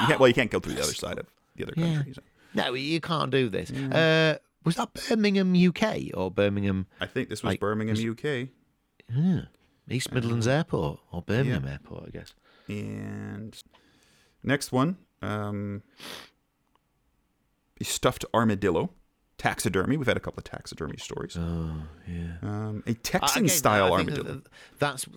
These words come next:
Speaker 2: that sounds like one of those things that the, the, the, the armadillo was probably n-, not a conscious decision to begin with. It was like, you know,
Speaker 1: No.
Speaker 2: roadkill. That's what I'm
Speaker 1: Yeah.
Speaker 2: thinking of.
Speaker 1: Yeah.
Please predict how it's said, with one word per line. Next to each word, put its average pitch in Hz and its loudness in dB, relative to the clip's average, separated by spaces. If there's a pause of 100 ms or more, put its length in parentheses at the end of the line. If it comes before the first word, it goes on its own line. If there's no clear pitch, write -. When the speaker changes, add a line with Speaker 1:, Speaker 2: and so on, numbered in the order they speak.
(200)
Speaker 2:
that 143 -4
sounds 139 -2
like 123 0
one 110 -4
of 107 0
those 104 0
things 101 -2
that 95 -6
the, 92 -4 (600)
the, 95 -4 (180)
the, 92 0
the 98 0
armadillo 92 0
was 87 -6
probably 87 -6 (340)
n-, 101 -6 (160)
not 95 -2
a 87 -4
conscious 85 -4
decision 80 -4
to - -6
begin 82 -2
with. 82 -6
It - -4
was 80 -2
like, 80 -2 (340)
you 95 0
know, 80 -2
Speaker 1:
No. 98 -6
Speaker 2:
roadkill. 98 -2
That's 87 -6
what 78 -4
I'm 78 -6
Speaker 1:
Yeah. 98 -2
Speaker 2:
thinking 104 -6
of. 139 -12 (200)
Speaker 1:
Yeah. 104 -8